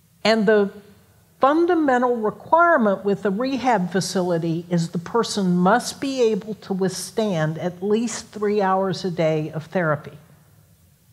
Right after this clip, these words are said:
So if you think about it, and if someone is very elderly and very sickly and very frail, they won't be able to withstand that amount of physical therapy.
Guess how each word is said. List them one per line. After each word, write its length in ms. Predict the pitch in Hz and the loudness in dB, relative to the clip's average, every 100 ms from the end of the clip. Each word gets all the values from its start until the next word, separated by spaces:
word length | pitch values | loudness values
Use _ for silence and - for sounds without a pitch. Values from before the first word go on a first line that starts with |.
| _ _ _ _ _ _ _ _ | _ _ _ _ _ _ _ _
So 220 | - 214 190 | -4 0 0
if 160 | 170 | 0
you 100 | 208 | -2
think 320 | 175 294 330 330 | 0 2 2 2
about 380 | 202 196 160 | 4 4 2
it, 140 | 170 185 - - _ - _ _ _ _ - | 0 -4 -8 -20 _ -20 _ _ _ _ -2
and 480 | 202 196 190 196 185 | 0 2 2 0 -2
if 120 | 190 | -4
someone 440 | - 233 220 220 | 0 0 2 2
is 460 | 202 175 - - - - - - | 2 0 -2 -8 -12 -20 -20 -8
very 540 | 175 147 226 277 254 180 | -2 4 4 4 2 0
elderly 800 | 185 185 185 175 180 185 185 - | 0 2 2 2 2 2 -2 -2
and 220 | 170 165 | 0 0
very 240 | 175 208 233 | 2 2 0
sickly 640 | - 196 175 202 175 180 | 0 -4 -2 -2 -2 0
and 180 | 170 165 | 0 2
very 280 | 185 196 185 | 2 0 -2
frail, 640 | - 214 180 170 165 180 - - | -2 0 2 2 0 -4 -10 -6
they 100 | 175 | -2
won't 300 | 160 175 175 | 2 2 0
be 160 | 175 160 | 0 0
able 220 | 147 147 | 0 -4
to 140 | - 156 | -8 -6
withstand 680 | 147 127 - - 156 156 | -6 -6 -6 -2 0 2
that 180 | 151 147 | 2 2
amount 280 | 147 143 139 | 0 -2 -4
of 60 | 127 | -6
physical 420 | 160 131 143 127 | -6 -6 -10 -10
therapy. 420 | 151 127 113 - | -6 -6 -8 -12